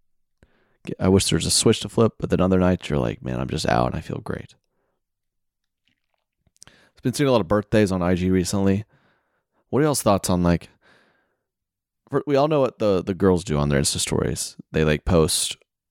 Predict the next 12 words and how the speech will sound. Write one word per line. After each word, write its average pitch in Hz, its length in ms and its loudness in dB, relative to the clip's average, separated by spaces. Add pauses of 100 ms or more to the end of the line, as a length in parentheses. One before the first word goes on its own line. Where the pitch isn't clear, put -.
(140)
if 92 100 2
it's 95 140 -2
their 110 100 -2
best 98 200 2
friend's 107 180 -6
birthday, 82 480 0
they're 85 120 0
gonna 82 220 -2 (420)
devote, 82 320 0
like, 78 200 -4
six - 400 0
separate 95 520 0